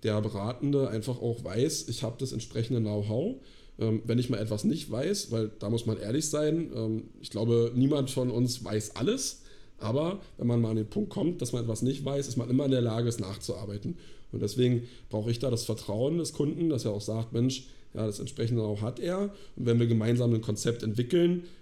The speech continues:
dass da auch das Vertrauen wirklich da ist, dass es das Richtige ist. Dass man jetzt nicht ständig hinterfragt, auch jetzt nicht irgendwie alle zwei, drei Wochen irgendwas wieder umwirft, was verändert, weil letztendlich, ähm, hat das immer nur negative Effekte, wenn man jetzt ständig drin rumspielt.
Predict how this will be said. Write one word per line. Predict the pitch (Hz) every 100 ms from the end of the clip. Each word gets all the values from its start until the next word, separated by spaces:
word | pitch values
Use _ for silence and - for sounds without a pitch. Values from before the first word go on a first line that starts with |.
| -
dass | 110 -
da |
auch | 120 117
das | 113
Vertrauen | 113 - - 107 160 190
wirklich | 143 143 147
da | - 220
ist, | - 185 190 -
dass | 123 123
es |
das | 123 120
Richtige | 135 151 135 110
ist. | 87 87 - -
Dass | 104
man | 117
jetzt | 117 110
nicht | 131 -
ständig | 120 123
hinterfragt, | 131 - 110 - 127 151 151 - - - - -
auch | 117
jetzt | 131 -
nicht | 123 117
irgendwie | 123 123 131
alle | 120 127 127 127 120
zwei, | - 117 123
drei | 123 120
Wochen | 120 143 131 127
irgendwas | 123 127 127 120 120
wieder | 127 123
umwirft, | 156 175 139 139 135 139 -
was | 120 -
verändert, | 127 127 156 151 139
weil | 117 117
letztendlich, | 117 117 123 135 135 - - -
ähm, | 110 113 113
hat | 120
das | 139
immer | 156 156
nur | 139
negative | 127 135 202 - 190 196
Effekte, | - 180 - 220 240 -
wenn | 127
man | 135
jetzt | 131
ständig | - 151 156
drin | - 147
rumspielt. | 143 165 175 208 226